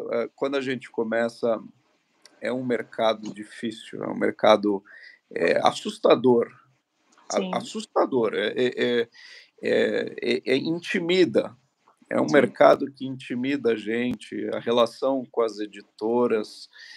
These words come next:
Speaker 1: é, os agentes literários. Eu assisti a várias palestras pra entender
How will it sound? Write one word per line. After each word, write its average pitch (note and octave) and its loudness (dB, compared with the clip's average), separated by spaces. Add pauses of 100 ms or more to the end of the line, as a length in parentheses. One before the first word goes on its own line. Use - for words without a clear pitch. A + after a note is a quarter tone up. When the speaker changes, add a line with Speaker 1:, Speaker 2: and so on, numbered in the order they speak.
(300)
Speaker 1:
é, - 0
os A2 -2
agentes A#2 2
literários. A2+ 6
Eu A2+ 2
assisti A2+ -6
a A2+ 2
várias A2+ 2
palestras A2 -2
pra A#2 -6
entender A2 -2